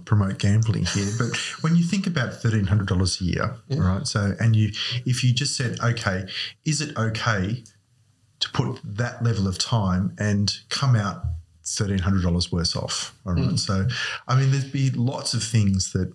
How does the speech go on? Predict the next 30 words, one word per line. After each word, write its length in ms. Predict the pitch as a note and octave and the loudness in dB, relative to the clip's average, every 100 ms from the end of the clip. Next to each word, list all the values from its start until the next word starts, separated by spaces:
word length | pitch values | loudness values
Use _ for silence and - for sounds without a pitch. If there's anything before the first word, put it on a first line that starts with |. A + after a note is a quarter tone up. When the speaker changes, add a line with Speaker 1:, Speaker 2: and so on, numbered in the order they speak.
| _ | _
Speaker 1:
the 120 | G2+ | -2
average 280 | G#2 F#2+ F2 | 0 0 -2
family 360 | - G2 F#2 F#2+ | 0 2 4 2
would 180 | F#2 F2+ | 0 -2
spend 540 | - A2 G#2 F2+ - - - _ - | -2 0 2 2 0 -8 -20 _ -2
on 120 | G#2+ | 2
a 40 | |
regular 320 | F#2+ G2 F#2 E2+ | 2 2 -2 -2
basis 440 | G#2 A2+ - - | -2 -2 -2 -6
that 100 | - | -6
would 140 | F#2+ | -6
come 240 | - G3+ G3+ | -2 -2 0
to 100 | F#2+ | -2
thirteen 300 | - E2+ - | -2 0 2
hundred 260 | E2 D#2+ - | 0 0 -2
dollars 220 | - - | -4 -4
a 60 | |
year. 280 | - - F2 - - - - - - | -4 -4 -4 -8 -8 -6 -4 -6 0
All 60 | |
right. 240 | F#2 F#2 - | 2 2 0
So 280 | - A2+ G#2+ | -2 0 0
it, 220 | A#2+ B2+ | 0 0
it, 240 | C3+ B2 | 0 -2
it 120 | C#3 | 0
is 280 | C3 D3 - | 2 2 -2
interesting 460 | C#3 C3 C3 - A2+ | 0 2 2 2 4
in 80 | G2 | 4
the 80 | |
sense 300 | G2 A2+ G#2 | 2 0 0
that, 260 | - G2 - | 0 -4 -4